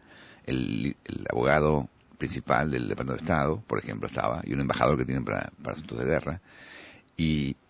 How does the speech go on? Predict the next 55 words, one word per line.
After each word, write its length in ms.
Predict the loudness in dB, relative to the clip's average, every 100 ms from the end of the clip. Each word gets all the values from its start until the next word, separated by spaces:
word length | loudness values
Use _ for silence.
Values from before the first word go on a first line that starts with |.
| _
y 200 | 0 0
también 360 | 4 6 10 12
ahora 120 | 12
los 140 | 10
nuevos 260 | 10 8 8
que 60 | 4
están 160 | 2
incorporando 480 | 2 2 4 4 4
gente 300 | 2 0 0
que, 140 | -4 -6
del 80 | -2
mundo 200 | 2 4
de 40 | 2
desarrollo, 520 | 2 2 2 2 -2
que 80 | -2
son 100 | -2
los 80 |
que 80 | -2
ayudan 300 | -2 0 0
a 160 | -2 -10
que, 80 | -14 -4
entonces, 260 | 0 0 -2 -14 -18 -20 -12
el 120 | -6
mundo 220 | -2 0 0
va 80 |
cambiando, 560 | 0 2 2 2 2 -2
va 80 | -2
evolucionando, 840 | 0 0 0 0 0 0 -2 -2 -6 -12 _
es, 280 | -2 -2 -2 -2
es 240 | -2 2
a 60 | 6
una 140 | 8
velocidad 400 | 8 4 4 4
que 120 | 4 4
no 120 | 6
tenemos 320 | 8 8 8
idea. 380 | 6 6 4 -4 -18 -20 -20 -20 -14 -4
Eh, 400 | -2 0 -2 -4 -8 -10 -14 _
y 80 | -2
la 100 | 2
Corte 200 | 2 4
es 60 | 4
una 100 | 4
parte, 600 | 4 2 0 0 -2 -10
es 80 | -8
un 80 | -6
actor 280 | 0 0 2
de 60 |
ese, 140 | -2 -6
de 80 | -8
ese 140 | -6
mundo 260 | -6 -6 -10
que 80 |
está 100 | -12
cambiando. 360 | -14 -14 -16